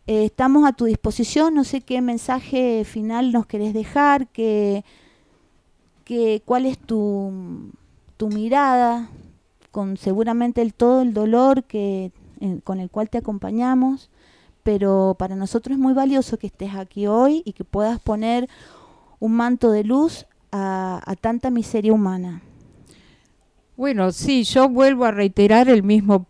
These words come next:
Speaker 2: pedido, que por favor la gente que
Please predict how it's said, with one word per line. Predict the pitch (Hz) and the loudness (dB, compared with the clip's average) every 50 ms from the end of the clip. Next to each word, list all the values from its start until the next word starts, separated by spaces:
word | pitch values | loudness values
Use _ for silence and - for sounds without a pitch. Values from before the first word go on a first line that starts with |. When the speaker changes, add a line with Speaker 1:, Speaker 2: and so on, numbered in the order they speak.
| _ - | _ -2
Speaker 2:
pedido, | 180 185 196 233 269 254 208 175 170 165 165 _ | 0 2 2 2 2 2 2 2 0 -2 -2 _
que | - 170 175 175 170 170 165 - _ _ - | -6 -4 -4 -2 -2 -2 -4 -6 _ _ 0
por | 226 233 247 269 254 | 2 2 2 2 0
favor | - - 247 233 226 240 226 214 190 185 | -2 0 2 4 6 6 6 6 4 2
la | 175 180 185 180 | -2 -4 -4 -4
gente | - - - - 269 262 240 214 190 165 - - - 165 170 170 - _ _ _ _ _ _ _ _ _ _ _ _ - | -4 -4 0 4 4 4 4 4 0 -6 -8 -6 -6 -6 -6 -6 -10 _ _ _ _ _ _ _ _ _ _ _ _ -6
que | - 175 170 170 170 165 165 165 165 160 160 151 - 156 147 - - | -4 -2 0 2 2 2 2 0 0 0 0 -2 -4 -4 -8 -10 -12